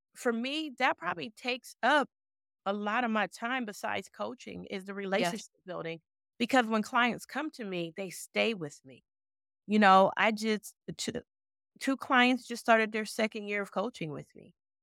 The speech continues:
Speaker 2: And that's
Speaker 1: Yeah.
Speaker 2: the other benefit of selling high ticket is that
Speaker 1: It is.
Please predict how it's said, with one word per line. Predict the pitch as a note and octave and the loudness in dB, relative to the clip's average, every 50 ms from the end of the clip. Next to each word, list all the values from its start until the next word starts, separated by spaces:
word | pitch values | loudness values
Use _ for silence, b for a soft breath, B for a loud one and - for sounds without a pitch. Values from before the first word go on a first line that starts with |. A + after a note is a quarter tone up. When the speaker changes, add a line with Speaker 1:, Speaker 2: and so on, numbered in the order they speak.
| _ _ _ - | _ _ _ 2
Speaker 2:
And | A3+ | 4
that's | B3 C4+ C#4+ | 4 4 4
Speaker 1:
Yeah. | - | 2
Speaker 2:
the | - B3+ | 2 4
other | C4+ C#4 D4+ | 4 2 2
benefit | B3 C#4+ C4 C#4+ F4 - D#4+ B3+ | 2 0 0 0 -2 -4 -4 -4
of | A#3+ G#3+ | -4 -6
selling | - B3+ A#3+ A#3 A3+ A3+ | -6 -6 -6 -6 -6 -6
high | B3 A3 G#3 | -6 -6 -6
ticket | G#3+ - E4 A#4 - - C#4+ G3 - - _ _ | -4 -4 -4 -4 0 0 0 0 0 -2 _ _
is | - G3+ F#3 | -2 0 4
that | A3 A3+ G#3+ G#3 | 6 6 6 6
Speaker 1:
It | C4 - - _ - | 2 -4 -10 _ -14
is. | B3 F#3 | -14 -14